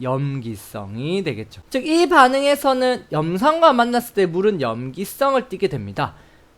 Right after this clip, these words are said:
자, 그러나 밑에 반응을 보면 암모니아에게 오히려 수소이온을 주는 산으로서 물이 작용하고 있습니다. 즉, 물은 염산과 만났을 때는 수소이온을 받아서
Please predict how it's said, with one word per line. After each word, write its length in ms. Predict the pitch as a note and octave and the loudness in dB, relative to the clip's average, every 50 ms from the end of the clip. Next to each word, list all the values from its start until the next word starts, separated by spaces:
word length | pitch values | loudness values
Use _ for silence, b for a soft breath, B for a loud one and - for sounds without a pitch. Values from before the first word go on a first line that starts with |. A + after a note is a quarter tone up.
| _ - | _ -4
자, 180 | - - D4+ D4 | 0 0 2 2
그러나 600 | - D4 D#4+ F#4 F#4+ F#4+ F4+ F4 F4 - - - - | 2 4 4 6 8 8 8 8 6 4 0 -4 -8
밑에 440 | F3+ F3 A#3 - _ - F#4+ G4 D4+ | -8 -8 -8 -8 _ 0 2 2 4
반응을 400 | C#4+ A3+ G#3 G#3+ A3 A#3 B3 A#3+ | 4 4 4 4 2 2 2 2
보면 340 | G#3+ E3+ C#3 C3 B2+ C#3 b b b b _ - | 2 0 -2 -4 -6 -8 b b b b _ 0
암모니아에게 960 | A3 B3+ C#4 C#4+ D#4 E4 F4 F4+ F4+ F4+ F#4 F#4 E4 B3 A3 G3+ F3+ F#3+ - | 2 2 2 2 0 2 2 2 2 2 4 4 6 6 6 4 2 0 0
오히려 400 | - E3+ F#3 A#3 B3+ A3+ D#3+ b b b b - | 0 0 0 2 2 2 0 b b b b -20
수소이온을 1300 | - - - B3+ B3 - D#4 D4+ D4 C#4+ B3+ A3 G3 F3 D3 C3+ B2+ D3 E3 G3 A3+ A#3+ B3+ B3 B3 | -16 -12 -10 -8 -6 -4 -4 -2 -2 -2 0 2 2 2 2 0 -2 -2 0 2 4 4 2 0 -2
주는 520 | - - - - G#3+ C4 D4+ E4 B3 - b b b b b b _ | -8 -10 -4 0 2 4 4 4 4 2 b b b b b b _
산으로서 1080 | - - - - - E4 E4+ F4+ F4 F4 D#4+ B3+ F#3+ E3 D3 D3 - C#3+ B2 A#2 B2+ B2 - | -18 -16 -10 0 4 8 8 8 8 6 4 2 2 0 -2 -4 -6 -6 -6 -4 -6 -8 -10
물이 480 | B2 C3 C3+ C#3+ C#3+ D#3 F3+ G3 G3 - | -8 -8 -6 -4 -4 -2 -2 -4 -4 -6
작용하고 920 | - B2+ C3 B2+ B2+ C#3 C3 A#2+ G#2+ G#2 G2+ G#2+ A#2+ C3 C#3+ D3+ D3 B2+ | -6 -6 -6 -6 -4 -6 -6 -6 -6 -8 -8 -6 -4 -2 -2 -2 -4 -6
있습니다. 480 | B2+ - - - A#2 A2 A2 A2 G#2+ b b b b b _ | -10 -14 -12 -12 -12 -10 -10 -10 -12 b b b b b _
즉, 180 | - D4 C#4 G#3 | -4 -4 -2 0
물은 380 | A3 C4+ D4 D#4 E4 E4+ D4+ | 0 0 2 2 2 2 4
염산과 640 | A3+ F3 E3+ F3+ F#3+ G3+ C4+ E4 F4 F4+ F4 E4+ D#4+ | 2 2 2 2 0 2 4 4 4 6 6 6 6
만났을 520 | D4+ D4 C#4 C#4 C4+ C4+ C4 - B3+ B3 | 6 2 0 0 0 0 0 -2 -4 0
때는 300 | B3+ B3 A#3 A#3 A#3+ A#3+ | 0 0 0 0 -2 -4
수소이온을 760 | A#3+ - C4+ C4+ C4 - D4 C#4 B3 A3 A3 A3+ A3+ A3+ A3 | -6 -6 -8 -6 -4 -4 -2 -2 2 4 4 4 4 2 0
받아서 540 | G#3+ - F#3+ F#3 G3 F3 D#3 D3 G3+ F3 B | 0 2 2 4 4 4 4 2 0 0 B